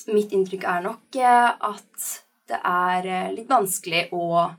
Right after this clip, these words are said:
snakke om følelser, for eksempel. At det er noe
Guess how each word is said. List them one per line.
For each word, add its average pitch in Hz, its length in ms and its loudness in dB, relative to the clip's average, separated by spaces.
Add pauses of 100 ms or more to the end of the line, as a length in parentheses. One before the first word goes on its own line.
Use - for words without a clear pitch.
(120)
snakke 202 360 -6
om 165 40 -8
følelser, - 460 -4
for - 80 -20
eksempel. - 480 -8 (340)
At 196 160 -18
det 185 140 -2
er 175 160 -2
noe 170 560 -2